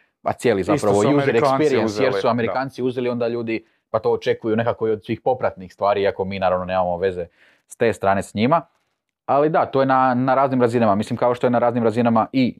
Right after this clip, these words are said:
Speaker 1: sami, e, sami sport, nogomet, e, ne možeš pratiti na jednakoj razini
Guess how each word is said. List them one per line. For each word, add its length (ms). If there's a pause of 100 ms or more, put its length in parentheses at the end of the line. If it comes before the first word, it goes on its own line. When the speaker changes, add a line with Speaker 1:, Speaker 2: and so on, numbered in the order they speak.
Speaker 1:
sami, 480
e, 60 (400)
sami 240
sport, 320 (120)
nogomet, 560 (460)
e, 40
ne 160
možeš 320
pratiti 320
na 60
jednakoj 360
razini 420